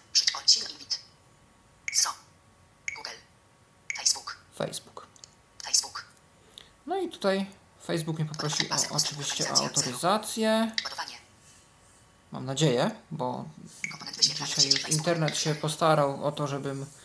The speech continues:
Speaker 2: tu musiał się awaryjnie przelogowywać.
Speaker 1: Aplikacja, zam-, kropka, os,
Speaker 2: No dobrze.
Speaker 1: aplika-, kontynuuj, jak Facebook, nagłówek, zaloguj się przez Facebooka,
Speaker 2: Mm.
Speaker 1: komponent wyświetlania, Facebook, anuluj, zaloguj się przez Facebooka, aplikacja, zam-, krop, o, link, krop, edytuj link. Aplikacja nie będzie mogła, edytuj link.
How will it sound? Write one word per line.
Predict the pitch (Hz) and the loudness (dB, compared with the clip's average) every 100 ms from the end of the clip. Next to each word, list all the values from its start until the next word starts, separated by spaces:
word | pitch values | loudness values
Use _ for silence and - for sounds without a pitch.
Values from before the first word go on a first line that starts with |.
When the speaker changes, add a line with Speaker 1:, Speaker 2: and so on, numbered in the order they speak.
| - - - | -20 -20 -12
Speaker 2:
tu | 143 | -6
musiał | 151 143 | -4 -4
się | - 143 143 - - | -2 -2 -2 -8 -6
awaryjnie | - 143 151 160 127 | -2 2 4 4 0
przelogowywać. | - 127 127 123 123 120 156 175 - - | -4 -4 -2 -4 -2 2 2 2 -2 -8
Speaker 1:
Aplikacja, | - 175 - - - | -12 -6 -6 -4 -2
zam-, | - - | -2 -2
kropka, | 143 - - | -14 -12 -2
os, | - - - 180 | -2 -2 -6 -4
Speaker 2:
No | 151 190 | -2 0
dobrze. | 135 127 143 139 196 - - | -2 -4 -4 -2 -2 -4 -10
Speaker 1:
aplika-, | - - - | -12 -12 -12
kontynuuj, | - - - | -14 -14 -12
jak | - | -6
Facebook, | - - - | -4 -4 -6
nagłówek, | - - - | -16 -10 -8
zaloguj | 226 - - | -8 -6 -6
się | - - | -4 -2
przez | - | -2
Facebooka, | - - 175 | 0 -4 -2
Speaker 2:
Mm. | 160 | 0
Speaker 1:
komponent | 160 160 | 2 2
wyświetlania, | 156 156 156 160 156 | 2 4 4 2 2
Facebook, | - - 285 | 0 -2 -10
anuluj, | - - - | -10 -4 -2
zaloguj | - - | -2 -4
się | - | -2
przez | - - | 0 -2
Facebooka, | - 143 - 143 | -2 -6 -8 -8
aplikacja, | 151 - 180 - - - | -10 -8 -4 -4 -2 -4
zam-, | - | -4
krop, | - 143 - | -10 -10 -4
o, | - - - | -4 -6 -10
link, | - - | -10 -10
krop, | - - | -10 -10
edytuj | - - | -10 -14
link. | - - - - | -16 -18 -12 -10
Aplikacja | - - 254 240 | -10 -10 -8 -8
nie | 269 | -8
będzie | 165 | -8
mogła, | - 143 - - | -8 -6 -6 -6
edytuj | - - | -12 -16
link. | - | -16